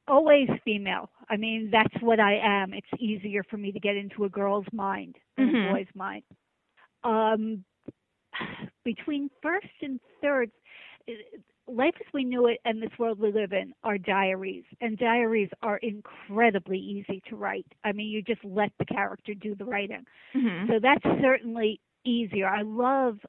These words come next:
Speaker 1: writing books that are not traditional chapter formats.
Speaker 2: Mm-hmm.
Speaker 1: And all four of those books are not traditional chapter formats.
Speaker 2: Mm-hmm.
Speaker 1: So that, that,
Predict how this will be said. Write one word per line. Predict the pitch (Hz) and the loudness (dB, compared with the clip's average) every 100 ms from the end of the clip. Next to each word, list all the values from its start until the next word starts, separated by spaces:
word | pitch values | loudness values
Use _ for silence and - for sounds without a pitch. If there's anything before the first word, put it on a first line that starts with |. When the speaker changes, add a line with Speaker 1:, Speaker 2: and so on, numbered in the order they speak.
| - | -10
Speaker 1:
writing | 220 220 214 208 | 0 2 2 -2
books | 180 196 - - | -2 -2 -2 -4
that | 214 202 | -2 -2
are | 202 | -2
not | 202 202 - - | -2 -2 -4 -6
traditional | 214 202 - 214 208 - | -4 -4 -6 -10 -10 -2
chapter | 202 185 - 196 - - | 0 0 -2 -8 -8 -8
formats. | 202 196 185 - - - - _ - | -8 -6 -10 -12 -18 -20 -20 _ 0
Speaker 2:
Mm-hmm. | 262 214 | 2 2
Speaker 1:
And | 226 233 | 2 2
all | 226 - | 0 2
four | - 247 226 | 6 8 8
of | 180 | 6
those | 202 190 - | 2 2 -2
books | 180 - - | -6 -6 -4
are | 220 | -2
not | 208 196 185 - _ - | 0 0 -2 -6 _ -8
traditional | 214 196 - 202 196 _ - | -2 -2 -4 -10 -14 _ -4
chapter | 208 185 - 185 | -4 -2 -6 -10
formats. | - 190 190 180 _ _ - - | -8 -10 -10 -14 _ _ -16 -6
Speaker 2:
Mm-hmm. | 220 196 226 247 | -4 -4 -2 2
Speaker 1:
So | 220 220 214 226 | 4 4 0 2
that, | 233 269 247 - | 6 6 6 0
that, | 202 247 | 2 2